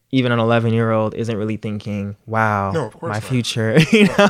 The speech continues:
Speaker 2: Right.
Speaker 1: Um, but
Speaker 2: Shoot, in twelve years, I'm gonna be straight.
Speaker 1: Right, right,
Speaker 2: <laughs>
Speaker 1: right. It was more so, "Dang, I don't have a dad to go to right now."
Speaker 2: Right.
Speaker 1: Um, and also growing up, uh, in a church where it was oftentimes preached that gay folks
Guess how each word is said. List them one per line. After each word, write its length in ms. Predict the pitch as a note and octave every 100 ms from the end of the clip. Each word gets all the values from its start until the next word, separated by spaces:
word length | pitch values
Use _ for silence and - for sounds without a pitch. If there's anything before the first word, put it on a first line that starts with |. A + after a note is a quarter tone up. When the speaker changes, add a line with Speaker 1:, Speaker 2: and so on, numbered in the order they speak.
| G#3+
Speaker 2:
Right. 640 | A3 - - D3 F#2 -
Speaker 1:
Um, 560 | C3+ C3+ C3 A#2+ A#2+ A#2+ - - - _
but 280 | - D3+ C#3+
Speaker 2:
Shoot, 180 | B2 A2
in 80 | G2+
twelve 400 | - D3 D3+ D3+
years, 280 | D#3 E3 D3+
I'm 160 | D#3
gonna 200 | C#3+ A2+
be 100 | G2+
straight. 560 | E2+ - G2 C3+ F3+ C3+
Speaker 1:
Right, 400 | E3+ G#3+ G3+ F#3
right, 380 | G#3+ G#3+ G3 G3
Speaker 2:
<laughs> 0 |
Speaker 1:
right. 300 | G#3 G3+ E3
It 140 | F3+
was 160 | G3+ F#3
more 240 | F3+ F#3 F#3+
so, 300 | F#3 E3 D3
"Dang, 260 | C#3+ C#3+
I 100 | B2+
don't 100 | C3+
have 160 | C#3 C#3
a 40 | B2
dad 240 | A2+ A#2
to 60 | A#2+
go 160 | F#2+ F#2+
to 140 | G2+
right 180 | E2+ A#1+
now." 320 | F2+ C2+ B2 - _
Speaker 2:
Right. 200 | - - - -
Speaker 1:
Um, 480 | - A2 G#2+ G#2 G2+ -
and 160 | A#2+
also 400 | G#2+ C3 C3 C3+
growing 360 | A#2 A#2 A2+ A2
up, 300 | G#2+ G2+ - - _ _
uh, 220 | A#2 G#2+ -
in 140 | A#2
a 80 | G#2+
church 420 | - A2+ G#2+ -
where 180 | A2+ G#2
it 100 | A2
was 120 | G#2+
oftentimes 720 | G2 G#2 G#2+ A2 G#2+ G2+ G#2
preached 380 | - A2 G2 A2+
that 240 | G#2 -
gay 180 | - G#2+
folks 640 | G#2+ G2+ F2 - - -